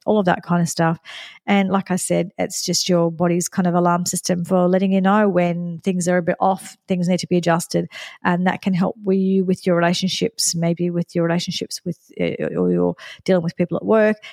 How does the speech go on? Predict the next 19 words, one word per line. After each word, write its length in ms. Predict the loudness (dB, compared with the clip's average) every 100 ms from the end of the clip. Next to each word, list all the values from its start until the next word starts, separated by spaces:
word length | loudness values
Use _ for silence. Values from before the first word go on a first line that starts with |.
| -6 0
and 260 | 0 0 -2
or 280 | 0 0 0
any 180 | -2
health 320 | -2 -4 -4 -4
issues, 560 | -6 -4 -2 0 0 -4 -6
um, 220 | -8 -6
understanding 720 | -4 -4 -2 0 0 -2 -4 -4
what 160 | -4
you 80 | -2
do 180 | 0 2
and 100 | 2
don't 220 | 0 0
need 180 | -2 0
or 80 | 0
what's 220 | -2 -2
going 240 | 0 2
on 140 | 2 0
for 160 | -2
you. 280 | 0 0 0